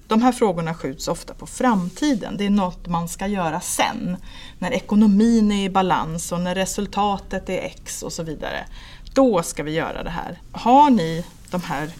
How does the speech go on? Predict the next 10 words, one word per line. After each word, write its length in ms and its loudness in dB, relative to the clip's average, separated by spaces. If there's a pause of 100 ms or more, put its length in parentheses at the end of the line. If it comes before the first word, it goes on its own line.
(600)
ansvarsglasögonen 1500 2
på 280 -2
er 60 0
i 60 0
vardagen 640 2
och 180 0
orkar 360 2
man 160 6
ha 460 4
det 140 -14